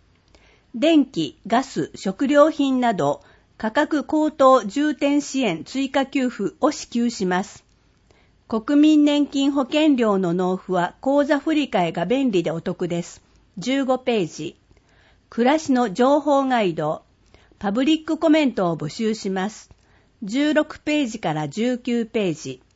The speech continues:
サイエンスナビ、東都の守り、二十ページ。身近にある消費生活のお話、瑞浪化石ナビ、二十一ページ。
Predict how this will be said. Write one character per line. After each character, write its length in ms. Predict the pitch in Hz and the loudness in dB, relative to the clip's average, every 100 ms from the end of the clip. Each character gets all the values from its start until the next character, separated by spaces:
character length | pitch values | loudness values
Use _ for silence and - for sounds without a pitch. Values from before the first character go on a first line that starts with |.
| _ _ _ _ _ _ | _ _ _ _ _ _
サ 300 | - - 269 | -10 -2 0
イ 140 | 294 285 | 2 2
エ 100 | 277 | 0
ン 60 | |
ス 160 | 277 269 | -2 -2
ナ 200 | 247 233 | 0 0
ビ、 260 | 170 156 - _ _ - | -2 -6 -8 _ _ 0
東 240 | 330 320 | 2 2
都 140 | 285 202 | 0 0
の 100 | 170 | 0
守 440 | 165 170 165 147 | -2 -2 -4 -4
り、 160 | 151 _ _ _ _ _ | -6 _ _ _ _ _
二 140 | 208 208 | -4 -2
十 180 | 254 | -2
ペ 360 | 277 _ 247 214 | -6 _ 0 0
ー 100 | 156 | -2
ジ。 240 | 135 135 - _ _ _ _ _ _ _ | -8 -12 -16 _ _ _ _ _ _ _
身 160 | 226 214 | -4 -2
近 300 | 294 302 294 | -2 0 2
に 120 | 285 | 2
あ 100 | 285 | 2
る 220 | 185 160 - | 0 -4 -4
消 280 | - 294 311 | 0 0 2
費 160 | 302 | 0
生 240 | - 320 311 | 0 -2 0
活 300 | 226 220 175 | -2 -2 -4
の 220 | 160 151 | -2 -4
お 40 | |
話、 640 | 156 190 185 - 160 160 - _ _ _ _ | -4 -4 -4 -6 -6 -6 -12 _ _ _ _
瑞 240 | 226 220 277 | -4 0 2
浪 320 | 254 240 208 | 2 2 -2
化 140 | 160 | -6
石 320 | 214 269 277 277 | -4 -2 0 0
ナ 140 | 262 | 0
ビ、 200 | 160 - _ _ _ _ - | -4 -8 _ _ _ _ -2
二 240 | 277 339 | 2 2
十 300 | 302 247 175 | 2 2 2
一 280 | 156 - - | -2 -10 -8
ペ 260 | - 226 | -2 0
ー 60 | 170 | -2
ジ。 260 | - 123 | -4 -12